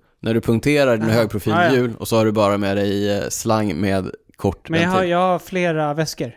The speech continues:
Speaker 2: Jag flyttar inte väskan.
Speaker 1: Nej, det har jag också. Men jag, <laughs> men jag har, eh, alltid
Speaker 2: Ja.
Speaker 1: slang med lång ventil i de väskorna.
Speaker 2: Mm.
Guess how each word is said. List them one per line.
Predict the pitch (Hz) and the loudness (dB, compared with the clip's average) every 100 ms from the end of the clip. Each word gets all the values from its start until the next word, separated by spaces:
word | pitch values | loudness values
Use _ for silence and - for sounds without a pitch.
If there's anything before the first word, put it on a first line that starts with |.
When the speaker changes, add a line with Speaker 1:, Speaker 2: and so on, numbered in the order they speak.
| - | -4
Speaker 2:
Jag | 151 156 | -2 0
flyttar | 170 - 175 | 0 0 -2
inte | 143 | -2
väskan. | 143 - 131 | -6 -8 -6
Speaker 1:
Nej, | 113 117 | 0 2
det | 113 | 2
har | 107 104 | 2 0
jag | 104 | -2
också. | - 98 - | -6 -12 -6
Men | 110 | 2
jag, | 110 110 147 480 - | 4 4 0 -2 -2
<laughs> | 180 - - 202 - 202 208 190 - 147 - 254 190 156 | -2 0 -2 -2 0 -2 0 -4 -2 -6 -2 0 0 0
men | 123 | 0
jag | 117 | 2
har, | 107 107 101 104 98 101 98 98 92 | 2 2 0 -2 -2 -2 -4 -4 -6
eh, | - | -4
alltid | 110 107 98 90 151 | -4 -2 -6 -6 -6
Speaker 2:
Ja. | |
Speaker 1:
slang | 127 92 | -4 -2
med | 92 | -2
lång | 92 92 | -2 -4
ventil | 95 95 90 | -4 -4 -4
i | 95 90 | -4 -4
de | 90 | -2
väskorna. | 92 - 98 | -4 -2 -6
Speaker 2:
Mm. | - | -6